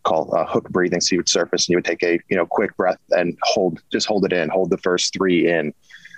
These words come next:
um, just for a s-, a little bit, you know,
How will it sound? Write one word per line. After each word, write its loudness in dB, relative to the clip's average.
um, 0
just 0
for 0
a 2
s-, -2
a 4
little 4
bit, 2
you -2
know, -6